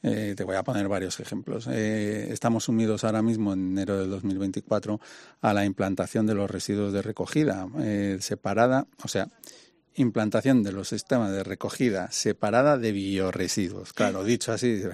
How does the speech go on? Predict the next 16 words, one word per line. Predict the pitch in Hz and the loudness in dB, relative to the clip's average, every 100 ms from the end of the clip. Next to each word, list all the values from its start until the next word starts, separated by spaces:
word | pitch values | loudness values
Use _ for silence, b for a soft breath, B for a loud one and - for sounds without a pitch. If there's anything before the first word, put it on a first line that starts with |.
| 90 - | -8 -10
¿eso | 98 - 87 | -6 -6 -6
qué | 87 | -8
es? | 82 - | -12 -6
Bueno, | 101 101 B B B - | -6 -6 B B B -8
pues | - 107 | -4 0
lo | 107 | 2
que | 117 | 2
coloquialmente | 120 117 110 127 139 127 135 131 135 123 | 2 2 4 4 6 8 10 8 8 6
llamamos | 101 110 117 - | 4 2 2 2
el | 104 95 | -2 4
quinto | 127 117 123 | 6 6 4
contenedor | 117 110 113 110 110 113 B B | 4 4 4 6 6 6 B B
o | - 107 | 2 2
el | |
contenedor | - 98 98 90 98 | 0 -6 -4 -4 0
marrón, | 101 95 87 87 85 | 0 0 0 -4 -6